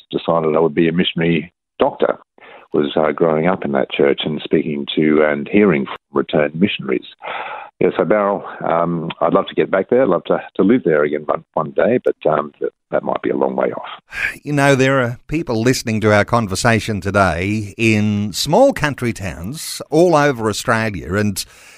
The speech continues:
Speaker 2: the idea of taking someone from a small country town setting,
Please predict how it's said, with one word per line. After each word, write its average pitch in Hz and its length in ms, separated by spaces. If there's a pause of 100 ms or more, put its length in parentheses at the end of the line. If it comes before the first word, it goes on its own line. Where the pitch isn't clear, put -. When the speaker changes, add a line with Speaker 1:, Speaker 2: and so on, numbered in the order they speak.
(140)
Speaker 2:
the 120 300
idea 139 600
of 113 800
taking 175 540
someone 98 560
from 117 200
a 107 80
small 156 380
country 135 360
town 120 280
setting, 95 500